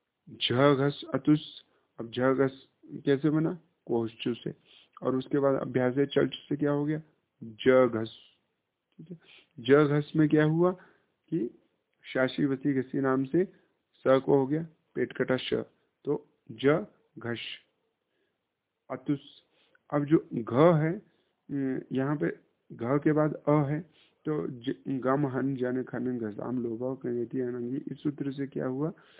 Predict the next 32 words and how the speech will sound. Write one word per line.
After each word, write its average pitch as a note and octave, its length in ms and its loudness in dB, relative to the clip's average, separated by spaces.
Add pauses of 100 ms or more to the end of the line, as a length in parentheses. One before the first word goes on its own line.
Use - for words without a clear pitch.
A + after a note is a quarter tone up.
(800)
अचुरंगा C#3 440 2
लिट C3+ 220 0
कित C#3 320 0
से D3 120 2
तो E3 180 -2 (420)
कित B2 140 -12
संज्ञा A#2+ 380 -10
होगी, A#2 280 -16 (340)
और B2+ 140 -2
गम B2+ 260 0
हन B2+ 180 -2
जन B2 220 -4
खन A#2+ 300 -6
घसाम A#2+ 360 -6
लोभा A#2+ 320 -6
कनेति A#2+ 320 -4
अनंगी B2+ 460 -4
से C#3+ 240 -10
इससे E3+ 340 -4 (840)
क्या C#3 140 -4
हो C#3 140 0
गया? D#3 140 -2
लोप C3+ 320 6
हो A2+ 120 0
गया। A#2 160 -6
किसका? C3+ 340 -6 (140)
उपधा A#2+ 360 -2
का A#2+ 120 -10
लोप। - 520 -14
कहाँ B2+ 220 -8
पे D#3 160 -2
उपधा? D3+ 360 -2